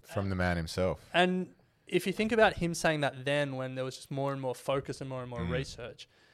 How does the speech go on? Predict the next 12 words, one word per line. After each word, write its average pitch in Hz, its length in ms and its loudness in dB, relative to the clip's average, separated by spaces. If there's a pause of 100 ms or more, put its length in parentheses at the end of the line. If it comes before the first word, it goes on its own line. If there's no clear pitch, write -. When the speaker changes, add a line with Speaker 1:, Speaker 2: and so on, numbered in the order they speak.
Speaker 1:
Imagine - 300 -2
Speaker 2:
think, 139 100 -8
Speaker 1:
now. 143 220 0
Speaker 2:
think 147 120 0
about 202 160 4
today 139 380 0
with, 123 200 -6
like, 120 220 -6
quants, - 760 -2 (100)
uh, 120 180 -4
and 120 200 -10
the, 117 100 -10